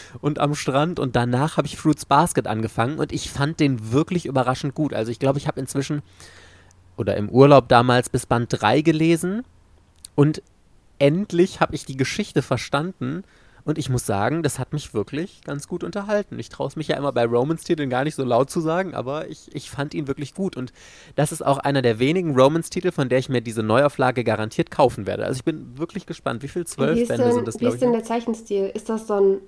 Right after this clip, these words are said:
Speaker 2: alter Shoujo-Zeichenstil oder
Speaker 1: Ja.
Speaker 2: ist der schon eher moderner?
Speaker 1: Nee, ich
Speaker 2: Alt.
Speaker 1: muss auch ehrlich sagen, ich find den Zeichenstil gar nicht so schön von Fruits Basket. Der ist sehr schlicht gehalten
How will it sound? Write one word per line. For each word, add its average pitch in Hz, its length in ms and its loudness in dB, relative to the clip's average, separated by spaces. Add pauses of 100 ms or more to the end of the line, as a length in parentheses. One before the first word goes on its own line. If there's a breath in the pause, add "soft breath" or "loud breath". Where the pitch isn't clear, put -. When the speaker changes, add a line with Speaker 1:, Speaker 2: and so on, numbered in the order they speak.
(160)
Speaker 2:
alter 262 560 2
Shoujo-Zeichenstil 302 1160 -2
oder 254 220 0
Speaker 1:
Ja. 220 240 2
Speaker 2:
ist 202 60 0
der 247 120 2
schon 240 340 0
eher 214 560 0 (280)
moderner? 190 560 0 (520 soft breath)
Speaker 1:
Nee, 139 260 2
ich - 80 0
Speaker 2:
Alt. 156 80 2
Speaker 1:
muss 165 120 4
auch 143 180 4
ehrlich 147 260 0
sagen, 147 320 4
ich 131 100 -6
find 151 160 2
den 147 120 2
Zeichenstil 139 580 -2
gar 120 160 2
nicht 135 120 -4
so 127 100 0
schön 131 380 2
von 147 460 -2
Fruits - 320 -6
Basket. 151 460 -2 (280 loud breath)
Der 123 120 2
ist - 160 -4
sehr 127 160 4
schlicht - 420 -4
gehalten 160 640 0